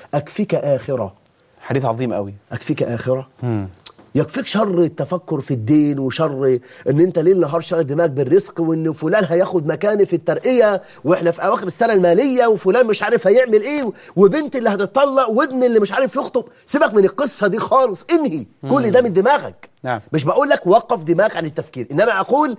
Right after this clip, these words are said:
Speaker 1: فكر بالنظر إلى الآخرة، فكر بالتدبر في الآيات،
Speaker 2: مم.
Speaker 1: فكر بالتدبر في الأحاديث. كنت راكب مع أخ سائق وأنا جاي، ربنا يحفظه،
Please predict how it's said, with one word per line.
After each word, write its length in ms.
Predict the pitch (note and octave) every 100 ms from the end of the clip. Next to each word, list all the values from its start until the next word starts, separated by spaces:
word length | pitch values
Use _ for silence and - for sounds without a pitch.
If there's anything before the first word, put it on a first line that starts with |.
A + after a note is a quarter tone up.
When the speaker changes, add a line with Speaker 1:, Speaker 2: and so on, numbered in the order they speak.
| - _
Speaker 1:
فكر 680 | - C4+ - D#4 D#4 C#4+ - _ _ _ _ _ _ _ _ _ _ _ _
بالنظر 440 | C3 D#3 E3+ F#3 F3+
إلى 120 | C#3+
الآخرة، 360 | A#2+ A#2 - F#2 _ _ _ _ _ _ _ _ _ _ _ _
فكر 540 | - A3+ A3+ C4 C4 A3
بالتدبر 520 | D#3 D#3 C#3 F#3 E3+
في 100 | -
الآيات، 480 | D#3 C#3+ C3+ G#2+ - _ _ _ -
Speaker 2:
مم. 60 |
Speaker 1:
فكر 300 | F#3 - B3+
بالتدبر 440 | A#3 G#3 D3+ G3 G#3
في 80 | G3+
الأحاديث. 460 | E3+ F3 E3+ F3 - _ _ _ _ _ _ _ _ _ _ _ _ _ _ - - - _ _ _ _
كنت 200 | F3 F3+
راكب 240 | G#3+ B3
مع 140 | F3+ F3
أخ 140 | G3
سائق 320 | F3 F3+ E3
وأنا 120 | D#3 D3
جاي، 260 | F3+ G#3
ربنا 280 | - A#2 C#3+
يحفظه، 340 | C3+ E3 F#3